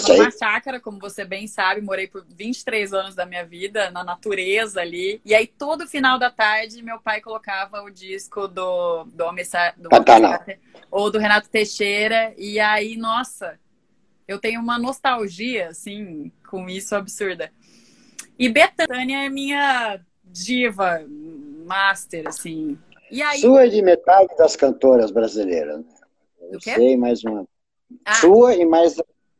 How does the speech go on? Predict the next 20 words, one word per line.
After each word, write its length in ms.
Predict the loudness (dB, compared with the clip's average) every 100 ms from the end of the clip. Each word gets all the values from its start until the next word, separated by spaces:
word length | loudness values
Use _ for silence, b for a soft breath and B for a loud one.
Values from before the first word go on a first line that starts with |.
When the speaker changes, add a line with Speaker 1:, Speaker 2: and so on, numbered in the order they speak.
| _
Speaker 2:
Sim, 420 | _ -16 -12 -6
Speaker 1:
mais 60 | -2
Speaker 2:
eu 0 | 0
Speaker 1:
uma 60 | 2
Speaker 2:
acho 40 |
que 60 | 0
a 40 |
Speaker 1:
metade. 280 | 0 2 2
Speaker 2:
Bethânia, 180 | 2 -4
ela 140 | -8
pega 380 | -8 -8 -8 -6
a 40 | -8
música 460 | -8 -10 -12 -10 -8
pra 240 | -6 -6
ela, 460 | -6 -6 -6 -8 -14
né? 220 | -14 -10
A 100 | -10
Bethânia, 500 | -12 -14 -12 -12 -10
ela 200 | -10
Speaker 1:
Ela 100 | -8